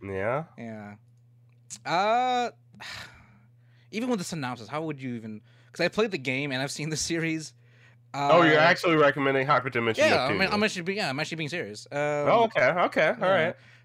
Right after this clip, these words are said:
Speaker 2: Hyperdimension Neptunia.
Speaker 1: Easy,
Speaker 2: Essentially
Speaker 1: easiest, easiest way to say it is,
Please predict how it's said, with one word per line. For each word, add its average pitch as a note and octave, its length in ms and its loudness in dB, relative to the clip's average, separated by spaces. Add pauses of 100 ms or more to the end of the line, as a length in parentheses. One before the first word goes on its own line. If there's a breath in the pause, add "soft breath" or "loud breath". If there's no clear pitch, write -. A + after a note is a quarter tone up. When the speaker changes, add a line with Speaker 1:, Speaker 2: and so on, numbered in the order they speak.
Speaker 2:
Hyperdimension D3 640 -6
Neptunia. B2 460 -10
Speaker 1:
Easy, G#2+ 40 -16 (280 soft breath)
Speaker 2:
Essentially F#3+ 440 2
Speaker 1:
easiest, G3 520 0 (120)
easiest E3+ 420 0
way F#3 140 2
to F#3 80 0
say G2+ 300 0
it F2 160 -2 (280 soft breath)
is, A2 720 -2